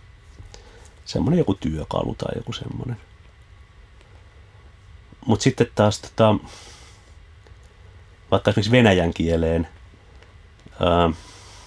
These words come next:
mulla on paljon semmonen, semmonen niinku emotionaalisesti läheisempi suhde, että mä huomaan myös sen, että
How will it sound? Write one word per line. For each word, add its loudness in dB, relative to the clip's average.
mulla 4
on 0
paljon 4
semmonen, 0
semmonen 0
niinku -4
emotionaalisesti 0
läheisempi 0
suhde, -4
että -6
mä 0
huomaan 2
myös -4
sen, 4
että -2